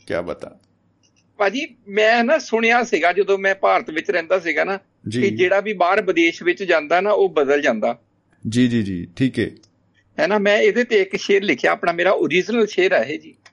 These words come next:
Speaker 1: ਜੀ, ਜੀ, ਠੀਕ ਹੈ।
Speaker 2: ਇਹ ਤੁਸੀਂ, ਤੁਸੀਂ ਕਹੋਗੇ ਤਾਂ ਮੈਂ ਨਾ ਪੇਟੈਂਟ ਵੀ ਕਰਵਾ ਲੂੰਗਾ ਇਹਨੂੰ ਜੀ।
Speaker 1: ਇਹ ਕਰਵਾ ਲਓ ਜੀ, ਪਹਿਲਾਂ ਆਪਾਂ ਸੁਣ ਲਈਏ। ਜੀ।
Speaker 2: ਹਾਂਜੀ।
Speaker 1: <laughs> ਜੀ।
Speaker 2: ਡਰਦਾ ਹਾਂ ਕਿ ਬਦਲ ਜਾਣ ਦੀ ਗਲਤਫਹਿਮੀ ਨਾ ਹੋ ਜਾਏ ਦੋਸਤਾਂ ਨੂੰ।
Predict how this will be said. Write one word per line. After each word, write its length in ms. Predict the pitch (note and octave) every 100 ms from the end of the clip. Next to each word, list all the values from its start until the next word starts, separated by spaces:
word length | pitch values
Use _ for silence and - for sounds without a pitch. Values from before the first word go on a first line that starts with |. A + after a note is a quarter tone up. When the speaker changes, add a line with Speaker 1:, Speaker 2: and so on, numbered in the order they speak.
| _ - A2
Speaker 1:
ਜੀ, 200 | C3 C#3
ਜੀ, 280 | A#2+ F#2+ -
ਠੀਕ 200 | D#3 D#3
ਹੈ। 140 | A2 - _ _ _ _ _ -
Speaker 2:
ਇਹ 60 | A#3+
ਤੁਸੀਂ, 320 | A3 F3 A#3+ -
ਤੁਸੀਂ 260 | - G#3 A3
ਕਹੋਗੇ 320 | A3 G#3+ A3
ਤਾਂ 120 | A#3+
ਮੈਂ 120 | G#3 G#3
ਨਾ 80 |
ਪੇਟੈਂਟ 420 | A#3+ A#3 F#3+ G#3+ G3
ਵੀ 120 | A3
ਕਰਵਾ 260 | A3 E3+
ਲੂੰਗਾ 240 | C#3 B2+ C#3+
ਇਹਨੂੰ 180 | D#3 D#3+
ਜੀ। 120 | D3 _ -
Speaker 1:
ਇਹ 180 | C3+ E3
ਕਰਵਾ 380 | B2+ A#2 A2+
ਲਓ 160 | C#3+ A#2
ਜੀ, 100 | C#3
ਪਹਿਲਾਂ 240 | D3+ D3+
ਆਪਾਂ 140 | D#3 -
ਸੁਣ 220 | - C3
ਲਈਏ। 240 | C#3 A#2+
ਜੀ। 440 | F#2 A#2 D3 A#2 D2+ - _ _ _ _ - _ _ -
Speaker 2:
ਹਾਂਜੀ। 480 | F3+ E3 D3 D3+ D3+
Speaker 1:
<laughs> 100 | C#3
ਜੀ। 160 | C3 C3+
Speaker 2:
ਡਰਦਾ 520 | D#3 E3+ F3 G#3+ A#3+
ਹਾਂ 280 | G3+ G3+ G#3
ਕਿ 200 | B3 A#3
ਬਦਲ 440 | F#3+ G3 F#3+ G#3+
ਜਾਣ 320 | G3+ G3+ G3+
ਦੀ 160 | G3 A3
ਗਲਤਫਹਿਮੀ 800 | F#3 F#3+ F#3+ E3 A3+ G3+ G3 G3
ਨਾ 160 | G3 A3
ਹੋ 180 | G3
ਜਾਏ 260 | F3+ F#3 F#3
ਦੋਸਤਾਂ 480 | F3 F3 - E3+ D#3
ਨੂੰ। 220 | C3+ A2+